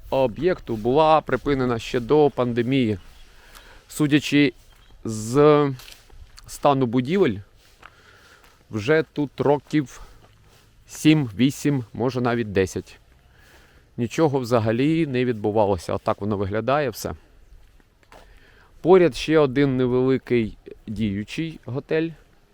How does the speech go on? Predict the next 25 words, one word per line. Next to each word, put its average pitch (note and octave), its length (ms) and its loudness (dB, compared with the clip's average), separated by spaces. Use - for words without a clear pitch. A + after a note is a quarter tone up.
Ну, C3 100 -8
там C3+ 220 -2
він C3+ 120 -2
займає B2+ 480 0
невелику B2 600 0
частину G2+ 520 -6
оцієї A#2+ 320 0
території, A2 500 0
цієї A2 300 -2
бухти. F#2+ 400 -8
І G3+ 140 -2
загалом G3+ 680 0
тут C#3 200 -6
є C#3 100 4
гарний B2 320 0
пляж, F#3+ 360 -2
тут C#3 220 -8
все D3 220 -2
доволі B2+ 360 -2
красиво. A#2+ 600 -6
Ось C3+ 280 -6
є D3 240 0
навіть B2 680 -4
такий B2+ 420 -4
природній, B2+ 600 0